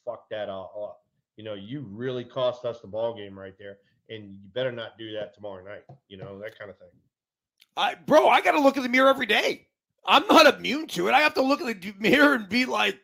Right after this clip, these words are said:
Speaker 2: "Okay, what did I do right today? What did I do wrong today? How can I get better? How can I improve?" Whether it's this show or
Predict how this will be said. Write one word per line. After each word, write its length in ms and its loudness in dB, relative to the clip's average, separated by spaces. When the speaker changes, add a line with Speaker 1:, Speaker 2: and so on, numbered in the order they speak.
Speaker 2:
"Okay, 600 2
what 200 6
did 120 2
I 100 4
do 140 -4
right 280 2
today? 300 0
What 140 0
did 60 4
I 80 2
do 120 -2
wrong 300 2
today? 220 0
How 180 2
can 120 -6
I 60 0
get 240 -6
better? 460 2
How 180 8
can 140 2
I 100 2
improve?" 440 -2
Whether 320 4
it's 300 -6
this 220 2
show 760 6
or 440 2